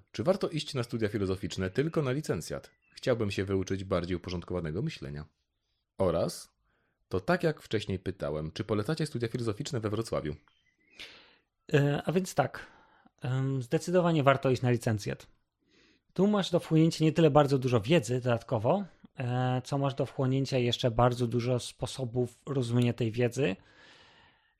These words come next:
Speaker 2: Em, i jakby niezależnie od twojego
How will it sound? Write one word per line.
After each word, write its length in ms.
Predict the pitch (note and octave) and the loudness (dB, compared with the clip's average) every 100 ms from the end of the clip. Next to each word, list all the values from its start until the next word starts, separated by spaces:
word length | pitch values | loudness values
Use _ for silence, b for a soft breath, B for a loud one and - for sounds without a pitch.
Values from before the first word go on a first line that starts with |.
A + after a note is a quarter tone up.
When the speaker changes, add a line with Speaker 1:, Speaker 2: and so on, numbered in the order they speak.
| - | -12
Speaker 2:
Em, 760 | C3 C3+ C3+ C3 C3+ - - - - | -6 -2 0 -2 -2 -6 -10 -14 -6
i 340 | C#3+ C#3+ C3+ - | -2 -2 -2 0
jakby 220 | D3 D3+ | 2 6
niezależnie 460 | E3 F3 F#3+ D#3+ D#3 | 6 8 8 6 0
od 80 | |
twojego 680 | - D#3 D3 C3+ C#3 C#3 C3+ | 0 4 4 4 4 4 4